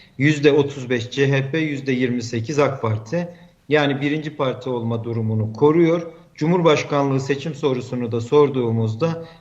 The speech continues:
Cumhurbaşkanlığı seçimi içinde Sayın Genel Başkan'ın ifadesiyle iki tane forveti var ve bu iki forvet de mevcut Sayın ak Parti Genel Başkanı Sayın Erdoğan'ın çok önünde Sayın Ekrem İmamoğlu ve Sayın Mansur Yavaş.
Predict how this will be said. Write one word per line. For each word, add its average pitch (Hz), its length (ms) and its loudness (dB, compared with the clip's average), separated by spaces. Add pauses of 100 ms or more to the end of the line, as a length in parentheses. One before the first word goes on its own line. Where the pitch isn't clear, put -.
Cumhurbaşkanlığı 131 840 2
seçimi 135 440 -2
içinde 120 760 0 (340)
Sayın 143 340 2
Genel 143 340 2
Başkan'ın 123 560 -2
ifadesiyle 131 880 -2
iki 151 240 -6
tane 113 280 2
forveti 156 560 0
var 156 200 0
ve 135 160 0
bu 139 60 0
iki 135 200 -6
forvet 117 540 0
de 175 240 0 (260)
mevcut 139 640 2
Sayın 135 320 0
ak 135 220 -2
Parti 131 260 0
Genel 131 300 0
Başkanı 120 680 -2 (260)
Sayın 143 300 4
Erdoğan'ın 143 640 0 (240)
çok 175 260 0
önünde 120 640 -2
Sayın 123 320 -4
Ekrem 120 360 -6
İmamoğlu 117 540 0
ve 123 80 2
Sayın 117 300 0
Mansur 117 380 2
Yavaş. 143 400 4